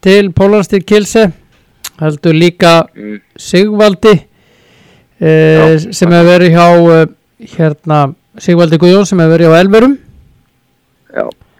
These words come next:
Speaker 1: Þannig að þið verðið, þú verður bara í ágætis félagsskap. Gott að hafa
Speaker 2: Já,
Speaker 1: Íslending.
Speaker 2: það er, hérna, já, eins og þú segir, það er bara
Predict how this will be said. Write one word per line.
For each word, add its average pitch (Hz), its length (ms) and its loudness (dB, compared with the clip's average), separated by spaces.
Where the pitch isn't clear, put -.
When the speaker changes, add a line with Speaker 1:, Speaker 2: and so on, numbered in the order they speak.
Speaker 1:
Þannig 127 220 -4
að 123 100 -4
þið 202 360 2
verðið, 151 560 0
þú 170 120 -4
verður 151 400 2
bara 143 180 -2
í 143 120 0
ágætis 135 240 -6
félagsskap. 214 460 -2
Gott 151 200 -6
að 151 120 0
hafa 151 120 0
Speaker 2:
Já, 160 60 -2
Speaker 1:
Íslending. 214 400 -4
Speaker 2:
það 113 200 -10
er, 113 120 -8
hérna, 107 240 -12
já, 107 80 -6
eins 120 200 -2
og 120 80 -8
þú - 20 -12
segir, 120 240 0
það 101 120 -2
er 98 60 -8
bara 98 340 -10